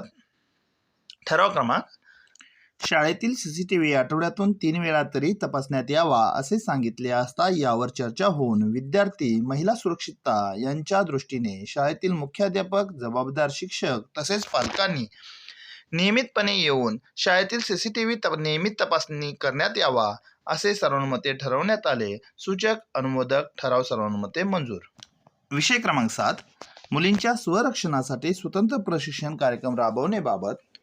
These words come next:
ठराव क्रमांक, शालेय विद्यार्थ्यांना आकस्मिक हल्ला झाल्यावर हल्ल्यामध्ये स्वतःचे रक्षण करता यावे, अनोळखी व्यक्तीला काही देऊ नये किंवा त्यांच्याकडून काही घेऊ नये,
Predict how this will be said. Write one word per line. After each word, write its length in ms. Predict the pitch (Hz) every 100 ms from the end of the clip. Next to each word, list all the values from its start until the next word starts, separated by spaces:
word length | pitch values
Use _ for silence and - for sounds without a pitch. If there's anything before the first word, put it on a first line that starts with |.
| _ _ -
ठराव 260 | 160 202 -
क्रमांक, 380 | 220 95 147 233 - _ - - _ -
शालेय 360 | 175 156 208
विद्यार्थ्यांना 600 | 226 165 151 - 127 131
आकस्मिक 500 | 160 147 - 151 214 226
हल्ला 320 | 147 135 135
झाल्यावर 520 | - 147 190 160 117 110
हल्ल्यामध्ये 680 | 110 147 175 202 208 190 220
स्वतःचे 600 | 214 147 165 160 175 165
रक्षण 340 | 139 135 226
करता 320 | 240 160 - 127
यावे, 500 | 117 104 196 233 - _ _ _ -
अनोळखी 420 | 180 233 233 254
व्यक्तीला 480 | 202 139 170 165 165
काही 320 | - 143 170
देऊ 320 | 139 143 185
नये 220 | 233 226
किंवा 300 | 214 220 226
त्यांच्याकडून 640 | 240 180 160 165 160 170 175
काही 280 | 156 151 156
घेऊ 320 | 139 165 233
नये, 320 | 208 135